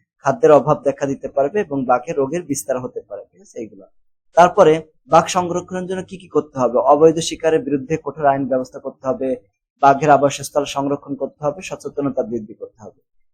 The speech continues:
এবং বাঘের আবাসস্থল, আহ, সংরক্ষণ করার জন্য কি করতে হবে, ঠিক আছে? এই যে, আহ, সেগুলো হচ্ছে বর উজাড় রোধ করতে হবে, মানে বর-, বন কাজা-, কা-, কাটা যাবে না, বনজ সম্পদ টেকসইভাবে ব্যবহার করতে হবে এবং স-, জনসম্পদ পুনরুদ্ধার করতে হবে,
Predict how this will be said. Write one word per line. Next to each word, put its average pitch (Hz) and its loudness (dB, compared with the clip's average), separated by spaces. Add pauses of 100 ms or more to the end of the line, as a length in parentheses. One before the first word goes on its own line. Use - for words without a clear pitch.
(120)
এবং 156 0
বাঘের 156 6
আবাসস্থল, 165 2
আহ, 147 4
সংরক্ষণ 147 -2
করার 160 -2
জন্য 180 -14
কি 190 -20
করতে - -8
হবে, 110 -8
ঠিক 165 -20
আছে? 226 -8
এই 127 -4
যে, 107 -10 (500)
আহ, 139 4
সেগুলো 160 2
হচ্ছে 175 -4
বর 156 8
উজাড় 151 6
রোধ 151 0
করতে 160 -6
হবে, 147 0
মানে 147 0
বর-, 143 6
বন 147 4
কাজা-, 135 2
কা-, - -2
কাটা 143 -2
যাবে 131 0
না, 143 0
বনজ 143 2
সম্পদ 151 -4 (380)
টেকসইভাবে 160 4
ব্যবহার 143 2
করতে 151 -6
হবে 165 0
এবং 143 -2
স-, - -12 (140)
জনসম্পদ 143 -2 (140)
পুনরুদ্ধার 131 -4
করতে - -14
হবে, - -20